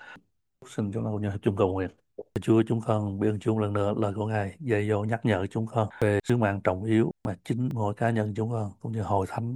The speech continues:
của chúng con cùng với hội thánh của Chúa ở khắp mọi nơi cần phải hoàn tất trước khi Chúa muốn trở lại, là khiến muôn dân trở nên môn đồ của Chúa, báp têm họ và dạy họ giữ mọi điều mà Ngài đã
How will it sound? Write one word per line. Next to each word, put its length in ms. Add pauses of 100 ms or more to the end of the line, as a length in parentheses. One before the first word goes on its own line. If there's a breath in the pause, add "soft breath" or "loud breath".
của 60
chúng 180
con 320 (220)
cùng 200
với 200 (100)
hội 140
thánh 140
của 80
Chúa 140
ở 100
khắp 180
mọi 200
nơi 180 (120)
cần 160
phải 360
hoàn 200
tất 160 (340)
trước 140
khi 200
Chúa 160
muốn 140
trở 160
lại, 240 (280)
là 200
khiến 320
muôn 180
dân 160 (100)
trở 80
nên 180
môn 140
đồ 300
của 100
Chúa, 260 (400 loud breath)
báp 160
têm 220
họ 260 (400 loud breath)
và 100
dạy 260
họ 160
giữ 300
mọi 200
điều 340
mà 100
Ngài 140
đã 60